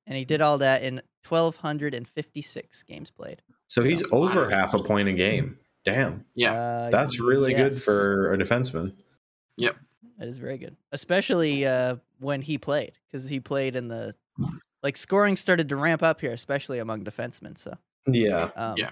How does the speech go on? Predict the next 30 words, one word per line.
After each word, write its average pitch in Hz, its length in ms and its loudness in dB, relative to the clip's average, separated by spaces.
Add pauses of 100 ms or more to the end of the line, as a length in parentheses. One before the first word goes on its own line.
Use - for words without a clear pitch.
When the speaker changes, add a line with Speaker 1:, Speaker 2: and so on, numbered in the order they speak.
Speaker 2:
He 127 140 4
played, 131 380 4
I 117 60 2
mean, 120 140 4
it 113 40 4
wasn't, 120 260 2
like, 101 200 2
dead 101 200 2
puck 101 220 2
era, 98 220 4
like, 92 160 2
Speaker 1:
It 98 40 -2
Speaker 2:
early 101 140 4
Speaker 1:
was - 160 0
right 98 60 -2
Speaker 2:
two 85 60 -4
thousands, 101 260 6
but 123 260 4
it 107 40 6
Speaker 1:
after. - 40 4
Speaker 2:
was 110 180 0
still, 151 380 2
like, 104 440 2
yeah, 98 300 4
it's 98 140 0
still, 104 300 2
scoring 104 360 0
wasn't 90 300 0
that 90 360 0
crazy 82 480 -4